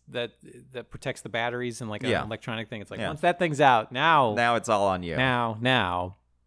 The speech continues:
Speaker 1: now you can go overseas and really bust up the place.
Speaker 2: Yeah.
Speaker 1: Godspeed.
Speaker 2: With your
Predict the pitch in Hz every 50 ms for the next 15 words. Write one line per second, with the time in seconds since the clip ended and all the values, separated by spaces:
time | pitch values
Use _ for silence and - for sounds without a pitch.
0 | _ _ 131 135 151 160 160 156 147 139 131 131 - 151 135 123 131 123 120 117
1 | 113 113 110 107 _ _ _ - 135 127 117 110 - - 147 131 123 117 98 104
2 | 101 104 113 117 110 101 90 87 - 120 110 - - 120 107 - - - - 101
3 | 98 - - - - - 110 113 107 95 78 73 78 - _ _ _ _ _ _
4 | _ _ _ _ _ _ _ _ - 127 123 120 - - - 131 113 101 90 87
5 | 90 110 110 - 110 104 98 82 69